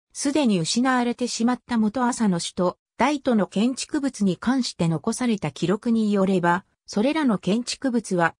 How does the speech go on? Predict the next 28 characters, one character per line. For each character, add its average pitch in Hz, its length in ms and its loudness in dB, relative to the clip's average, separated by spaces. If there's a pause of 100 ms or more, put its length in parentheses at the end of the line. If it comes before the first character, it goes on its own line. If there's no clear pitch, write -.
(140)
徳 196 260 -2
寧 302 200 0
の 285 140 -2
天 269 220 0
に 202 100 2
類 202 180 2
似 262 120 -4
し - 120 -6
た 254 120 -6
特 - 280 -6
徴 240 280 2
を 226 40 2
持 220 100 0
っ - 40 -4
て - 160 -4
い 190 120 2
る 180 100 -2
た 160 140 -4
め、 156 200 -2 (220)
徳 170 260 -2
寧 285 200 0
の 262 140 0
天 233 220 2
は、 165 240 2 (180)
当 285 200 2
時 214 140 0
を 160 100 0
代 196 220 0